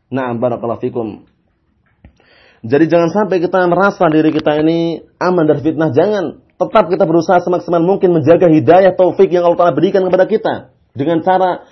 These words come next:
menimba ilmu, mencari ilmu. Barakallahu fikum. Jangan malah kita peduli dengan dunia. Dalam artian,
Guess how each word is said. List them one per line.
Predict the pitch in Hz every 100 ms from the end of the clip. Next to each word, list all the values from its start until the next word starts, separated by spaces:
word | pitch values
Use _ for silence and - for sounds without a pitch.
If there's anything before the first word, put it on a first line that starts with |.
| _ _ 127
menimba | 156 180 185 170 202
ilmu, | 226 202 147 110
mencari | 123 175 175 190
ilmu. | 214 208 165 117 - _ _
Barakallahu | 131 170 170 170 151
fikum. | 196 185 156
Jangan | 143 208 208 180 139 - _ _ _ _ -
malah | 156 180 175
kita | - 180 170 147 - _ _ _
peduli | 165 120 180 220 214 180
dengan | 170 175 135
dunia. | 226 240 185 117 - _
Dalam | 120 147 160
artian, | 170 160 190 202 190 151 127